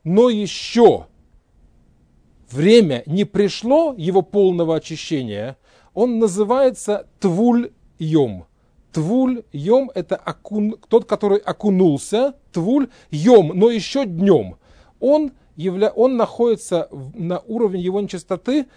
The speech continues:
равен шини литума. Вторая степень нечистоты, таким образом он будет передавать свою нечистоту,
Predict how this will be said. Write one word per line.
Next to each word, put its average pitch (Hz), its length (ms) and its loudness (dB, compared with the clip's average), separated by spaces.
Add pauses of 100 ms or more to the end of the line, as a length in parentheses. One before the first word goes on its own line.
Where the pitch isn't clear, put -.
(140)
равен 220 440 0 (180)
шини 226 760 0
литума. 170 580 -4 (140)
Вторая 202 460 2
степень 190 320 -6
нечистоты, 190 460 -8
таким 202 260 -6
образом 202 200 -4
он 190 100 -8
будет 185 200 -8
передавать 185 240 -4
свою 185 160 -8
нечистоту, 175 500 -8